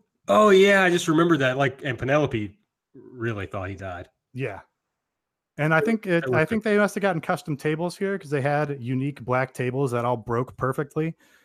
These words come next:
Speaker 2: which is like, "Oh, okay, that's a good attention to detail if they've gone to that effort of getting tables that are gonna br-, break in a more predictable way for them." But
Speaker 1: It's like they got the Japanese tables but made them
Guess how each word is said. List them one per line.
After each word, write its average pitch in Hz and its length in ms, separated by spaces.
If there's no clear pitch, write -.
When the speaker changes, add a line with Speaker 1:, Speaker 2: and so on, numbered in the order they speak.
Speaker 2:
which 127 220
is 127 180
like, 120 320
"Oh, 185 200
okay, 175 180
that's 185 160
a 262 60
good 175 180
attention 139 300
to 123 60
detail 120 420
if 107 100
they've 113 180
gone 120 200
to 120 100
that 117 180
effort 117 300
of 104 240
getting 120 460
tables 123 380
that 117 160
are 117 60
gonna 117 160
br-, 113 240
break 113 300
in 113 60
a 110 40
more 107 180
predictable 107 400
way 107 180
for 131 140
them." 123 240
But 98 240
Speaker 1:
It's 139 140
like 170 140
they 175 120
got 135 300
the 147 60
Japanese 123 480
tables 139 340
but 120 160
made 110 260
them 107 340